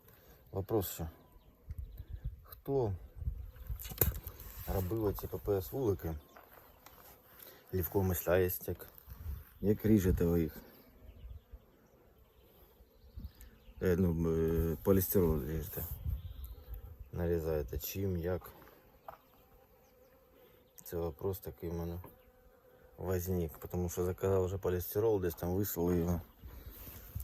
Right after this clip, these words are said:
Доставка, конечно, вийде в копеечку. Ну, а що, нас тут ніде нема рядом. Приходиться тільки так.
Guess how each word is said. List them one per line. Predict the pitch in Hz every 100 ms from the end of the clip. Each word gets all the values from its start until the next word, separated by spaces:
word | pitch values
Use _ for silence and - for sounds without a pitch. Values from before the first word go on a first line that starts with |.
| -
Доставка, | 82 85 - 90 87
конечно, | 82 87 82 90
вийде | 87 90 85 85 - - - - - - - - - - -
в | -
копеечку. | 92 - 101 95 82 - 85 - - - - _ - - - - - - - - _ _ - -
Ну, | 95 92
а |
що, | 90 82
нас | 90 92
тут | - 90
ніде | 90 90
нема | 85 85 82
рядом. | 80 80 - - - - - - - - - - - - - -
Приходиться | - 87 92 -
тільки | - 85 82
так. | -